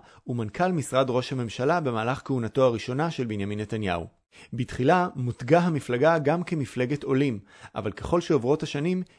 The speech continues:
היא ממתגת את עצמה יותר כמפלגה כלל ישראלית. ישראל ביתנו ידועה כמפלגה של איש אחד.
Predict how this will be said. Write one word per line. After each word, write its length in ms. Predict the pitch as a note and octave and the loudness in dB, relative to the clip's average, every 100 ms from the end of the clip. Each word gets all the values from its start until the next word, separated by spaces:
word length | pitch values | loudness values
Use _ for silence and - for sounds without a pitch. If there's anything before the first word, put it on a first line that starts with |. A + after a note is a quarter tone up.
| - | -4
היא 100 | C#3 | -2
ממתגת 540 | B2+ A#2+ F3 F3 F3+ | 0 0 0 0 0
את 80 | D#3+ | -2
עצמה 300 | C#3+ - D3+ | -4 -4 -2
יותר 360 | D3 A#2 E3 F3 | -2 0 0 2
כמפלגה 560 | D#3+ B2+ G#2+ A#2 A2+ D3+ | 0 -4 -4 -2 0 0
כלל 340 | D3 C3 B2 | -2 0 0
ישראלית. 600 | B2+ - A2+ G#2 F#2+ - _ _ _ _ - - | 0 -4 -2 -2 -4 -8 _ _ _ _ -16 -10
ישראל 400 | G#2+ B2 C3 F3+ | -6 2 4 4
ביתנו 540 | C#3+ - D3+ C3 B2 D3 | 2 0 0 2 -2 -2
ידועה 420 | A#2+ A2+ D3 E3 | -2 0 2 2
כמפלגה 540 | D#3+ C3 - A#2 C3+ | 0 -4 -2 0 0
של 200 | C#3+ B2+ - | 0 -4 -4
איש 200 | C3+ C#3 | -6 -4
אחד. 240 | - | -4